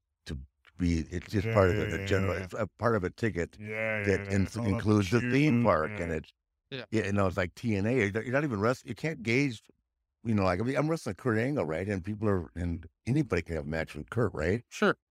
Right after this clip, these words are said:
Speaker 1: And at T N A, but you, you know, you'd have to have a guy like him or Sting to have a match because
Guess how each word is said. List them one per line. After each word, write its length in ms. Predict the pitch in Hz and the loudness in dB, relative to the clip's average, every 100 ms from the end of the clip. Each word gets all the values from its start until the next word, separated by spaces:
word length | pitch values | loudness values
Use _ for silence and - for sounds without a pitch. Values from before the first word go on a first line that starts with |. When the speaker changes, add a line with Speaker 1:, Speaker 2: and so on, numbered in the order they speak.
| - | 0
Speaker 1:
And 320 | 98 90 87 - _ _ _ _ _ _ - | 2 2 0 -6 _ _ _ _ _ _ -2
at 200 | 92 - | -2 0
T 200 | 90 90 | 2 4
N 80 | |
A, 120 | 101 147 | 4 2
but 180 | 101 92 | 0 0
you, 160 | 90 92 | -2 -2
you 160 | 101 | -2
know, 300 | 98 87 92 - _ _ _ _ | 0 0 -2 -8 _ _ _ _
you'd 160 | 104 95 | 0 2
have 240 | 120 135 | 2 2
to 80 | 120 | 0
have 120 | 98 | 0
a 60 | 90 | 0
guy 160 | 90 90 | 0 0
like 220 | 90 80 | 0 -2
him 220 | 98 92 | -2 -2
or 60 | 82 | -4
Sting 360 | - 127 165 | -4 -4 -2
to 40 | 123 | 0
have 120 | 92 | 0
a 60 | 85 | -2
match 340 | 110 190 - | -2 -4 -6
because 460 | 101 98 95 85 | -6 0 0 0